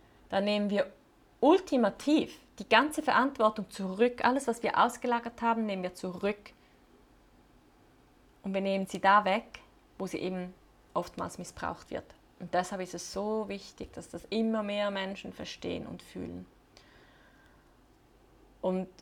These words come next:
es fängt immer im Kleinen an. Und natürlich auch bei kleinen Themen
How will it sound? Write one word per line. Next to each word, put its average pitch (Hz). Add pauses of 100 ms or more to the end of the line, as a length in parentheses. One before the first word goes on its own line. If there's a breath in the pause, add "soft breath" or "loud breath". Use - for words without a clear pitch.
(400)
es - (120)
fängt 220
immer 233
im 226
Kleinen 202
an. 160 (2000)
Und 190
natürlich 196
auch 185
bei 180
kleinen 180
Themen 220